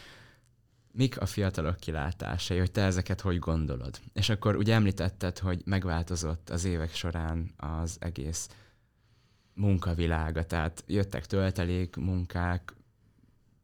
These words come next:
a, tehát a szellemi munka is szerintem felértékelődött, inkább azt végzik az emberek, mint a fizikait,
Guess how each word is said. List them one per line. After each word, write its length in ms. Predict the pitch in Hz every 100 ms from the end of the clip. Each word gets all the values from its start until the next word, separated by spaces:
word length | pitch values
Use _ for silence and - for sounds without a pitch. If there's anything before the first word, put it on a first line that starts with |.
| _
a, 300 | 85 85 85 82 - - _ _
tehát 240 | 90 92
a 220 | 92 82 82
szellemi 460 | - 98 95 92
munka 380 | 92 90 90 87
is 100 | 85
szerintem 560 | - 87 85 87 73 76
felértékelődött, 1400 | - 90 87 87 87 85 90 87 87 87 87 - - -
inkább 560 | 101 101 101 87 82 -
azt 240 | 90 -
végzik 340 | 87 87 85 90
az 120 | 85
emberek, 400 | 87 87 85 85
mint 220 | 85 85
a 60 | 90
fizikait, 680 | 92 87 87 87 85 90